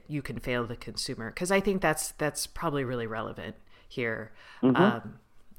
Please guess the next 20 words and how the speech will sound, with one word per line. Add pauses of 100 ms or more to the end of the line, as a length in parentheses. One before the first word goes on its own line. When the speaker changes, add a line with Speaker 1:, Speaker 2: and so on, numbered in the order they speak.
(140)
Speaker 1:
'cause, (120)
you
know,
fail
is, (140)
you
can
fail
in
many
ways,
as,
<laughs>
as
I
have
discovered
throughout
my
life.